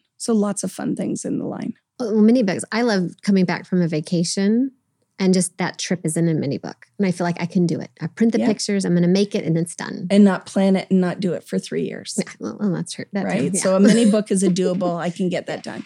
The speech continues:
Speaker 2: So in the paper crafting world, we tend to be kind of hoarders. We like to kind of hold on to all of our products. Do you have any tips for our listeners on how you can take maybe an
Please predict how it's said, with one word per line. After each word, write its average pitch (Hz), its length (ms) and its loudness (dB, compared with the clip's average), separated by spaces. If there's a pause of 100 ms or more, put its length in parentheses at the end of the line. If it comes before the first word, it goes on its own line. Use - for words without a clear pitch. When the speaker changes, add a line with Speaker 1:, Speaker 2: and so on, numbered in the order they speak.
(140)
Speaker 2:
So 226 640 2 (960)
in 277 240 6
the 320 80 6
paper 247 480 0
crafting 190 500 0
world, 180 240 0
we 180 160 2
tend 185 240 0
to 185 80 2
be 180 160 0
kind 175 300 -2
of 185 180 -6
hoarders. 175 800 -2
We 185 100 2
like 175 240 -2
to 175 160 -4 (140)
kind 180 180 2
of 160 80 -2
hold 185 260 -2
on 175 180 2
to 190 120 0
all 165 140 -2
of 185 100 -4
our 165 100 -4
products. - 440 -6 (400)
Do 277 80 2
you - 20 2
have 359 60 2
any 359 160 4
tips - 340 -2
for 220 140 -2
our 190 160 0
listeners 180 500 0
on 175 160 0
how 185 280 0
you 202 140 4
can 196 200 2
take 175 260 -2
maybe 190 240 2
an 165 120 0